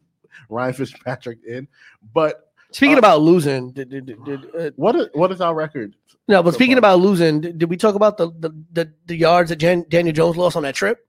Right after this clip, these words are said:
Speaker 1: We will not, we will talk about
Speaker 2: Which
Speaker 1: that
Speaker 2: trip was
Speaker 1: on
Speaker 2: better, him or Titus O'Neil?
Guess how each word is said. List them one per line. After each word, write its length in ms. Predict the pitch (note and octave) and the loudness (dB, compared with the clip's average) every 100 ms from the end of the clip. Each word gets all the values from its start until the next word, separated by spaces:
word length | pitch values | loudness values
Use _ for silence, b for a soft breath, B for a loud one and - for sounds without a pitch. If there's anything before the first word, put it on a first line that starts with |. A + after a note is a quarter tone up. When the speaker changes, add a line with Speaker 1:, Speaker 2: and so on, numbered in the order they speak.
| - | -12
Speaker 1:
We 100 | C3+ | -8
will 120 | D3+ | -6
not, 280 | D3+ D3+ - | -6 -6 -4
we 120 | D3 | -4
will 140 | D3+ D3 | -2 -2
talk 240 | D#3+ D3+ | -2 -2
about 180 | C#3 C3+ | -2 2
Speaker 2:
Which 140 | D#4 | 2
Speaker 1:
that 80 | - | 4
Speaker 2:
trip 160 | F4+ F4 | 4 4
was 120 | C4+ | 4
Speaker 1:
on 40 | |
Speaker 2:
better, 300 | A3+ C4+ F#3+ | 6 6 4
him 200 | F3 C4 | 4 4
or 60 | C#4 | 4
Titus 280 | C4 A#3 G#3 | 6 4 4
O'Neil? 260 | G3 E3+ | 2 0